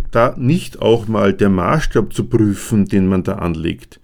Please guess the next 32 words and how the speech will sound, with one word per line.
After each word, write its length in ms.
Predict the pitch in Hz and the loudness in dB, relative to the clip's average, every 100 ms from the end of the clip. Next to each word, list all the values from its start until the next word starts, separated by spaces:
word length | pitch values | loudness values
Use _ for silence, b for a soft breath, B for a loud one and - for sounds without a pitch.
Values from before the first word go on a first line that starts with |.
| b b b | b b b
Die 80 | 147 | 4
ungefragt 680 | 147 156 139 123 117 - - | 6 6 2 0 -2 -2 -2
guten 340 | 127 123 104 | 0 2 2
Werte, 380 | 98 135 - 117 | 2 0 0 -2
die 140 | - | 2
man 160 | 104 101 | 2 4
ins 200 | 95 - | 0 -2
Feld 320 | - 90 78 | 0 0 0
führt, 360 | - 98 87 113 | -4 -2 -2 -2
die 100 | - | 0
angeblich 500 | 117 131 127 123 113 | 2 2 2 0 0
eigentlich 480 | 123 131 107 - | -2 -2 -4 -8
gelten 520 | - 98 131 - 147 - b b b b - | 0 0 0 -2 -8 -8 b b b b -6
und 160 | 104 | 0
doch 120 | 120 | 0
allgemein 460 | 95 101 110 120 120 | 0 -2 0 0 0
geteilt 400 | 120 123 113 165 | 0 2 2 2
sein 240 | - 95 | 0 2
müssten, 480 | 92 101 - 139 127 123 | 4 2 0 -4 -4 -4
aber 180 | 107 | 2
nie 200 | 107 107 | 4 4
so 320 | 104 - 110 131 | 2 2 2 2
gelten, 480 | 131 139 151 139 | 2 0 0 0
wie 60 | 117 | 2
man 160 | 123 120 | 2 2
es 140 | 110 | -2
sich 180 | 110 95 | -6 -2
wünscht. 480 | 87 90 78 - _ _ _ _ _ _ _ _ _ _ _ _ _ _ _ _ _ _ _ _ _ _ - | 0 0 -4 -14 _ _ _ _ _ _ _ _ _ _ _ _ _ _ _ _ _ _ _ _ _ _ 0
Wenn 120 | 117 | 4
man 160 | 135 127 | 4 2
Fairness 540 | - 107 170 127 98 | 2 4 6 2 0
verlangt, 720 | - 98 87 92 127 123 - | 0 2 2 0 -2 -6 -18